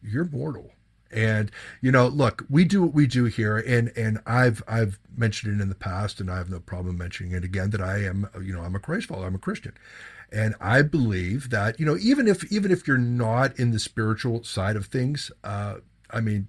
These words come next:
do what you will with it, but we talked before about having a gratuity list, all right? And, uh, uh,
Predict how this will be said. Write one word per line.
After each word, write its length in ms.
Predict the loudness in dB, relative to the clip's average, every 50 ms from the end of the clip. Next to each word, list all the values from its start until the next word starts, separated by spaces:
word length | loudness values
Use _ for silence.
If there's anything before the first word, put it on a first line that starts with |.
| _ _ -2
do 100 | 0 0
what 160 | 0 -2 -2
you 80 | -4 -2
will 160 | 0 0 0
with 180 | -2 -4 -4
it, 120 | -6 -6 -6
but 60 | -4
we 120 | -4 -4
talked 300 | -4 -4 -6 -8 -8 -6
before 320 | -8 -10 -6 -4 -4 -4 -4
about 280 | -4 -6 -6 -8 -8 -12 -16 -20 -20 -20 -20 -20 -10 -4
having 260 | -2 0 0 0 0
a 60 | -2
gratuity 600 | -2 -2 -4 -4 -2 -2 0 0 0 0 -2 -6
list, 360 | -10 -12 -10 -8 -8 -8 -10 _ _ _ -10
all 80 | -6 -2
right? 240 | 0 0 0 0 -2 -8 -20 -20 -20 -14 -4 0
And, 440 | 2 4 4 4 4 4 2 2
uh, 300 | 0 0 0 0 -2 -4 -8
uh, 320 | -10 -8 -8 -8 -8 -8